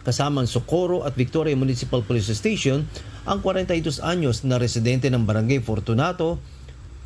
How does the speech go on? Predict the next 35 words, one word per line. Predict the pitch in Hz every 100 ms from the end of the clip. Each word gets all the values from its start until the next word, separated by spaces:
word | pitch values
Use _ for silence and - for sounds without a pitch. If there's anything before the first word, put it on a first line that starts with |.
| -
o | -
Barangay | 107 120 123 120 233
Fortuna, | 170 135 196 208 131
Socorro, | 127 175 214 202 139 147 - - -
dahil | - 139 160 160
sa | 101 127
pagbebenta | 113 110 107 107 135 123
umano | 160 175 147 107
ng | 127 190
isang | 160 175
sachet | 151 147 202 147
ng | 143 147
shabu | 135 160 190 120 107 - -
sa | - 202 160 139 - - 175
nagpanggap | 180 202 165 156 151
na | 139
buyer | 127 120 113 190 - -
dakong | 117 127 135 123
alas | 117 113 - -
kwatro | 147 147 135
y | 131
media | 139 131
na | 123
madaling | 120 117 113
araw | 156 160 139
sa | 143 127
Barangay | 123 120 127
Poblacion | 120 123 117 98 104 110
dos, | 180 196 - - - - -
matapos | 104 160 180 180 117
ang | - 151 151
isinagawang | 131 147 131 135 131
drug | 104 143 135 98
buy-bust | 170 170 165 - -
operation. | 156 151 190 220 - 117